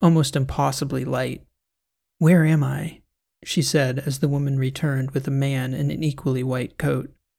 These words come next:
"You're in the hospital, Jane," the man said. "I'm not Jane, and I'm not Missus Thompson either." "Can you tell us your name, then?" the man in the white coat said.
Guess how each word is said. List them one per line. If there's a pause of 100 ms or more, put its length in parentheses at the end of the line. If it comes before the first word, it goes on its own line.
(280)
"You're
in
the
hospital,
Jane," (400)
the
man
said. (460)
"I'm
not
Jane,
and
I'm
not
Missus
Thompson
either." (420)
"Can
you
tell
us
your
name,
then?" (440)
the
man
in
the
white
coat
said.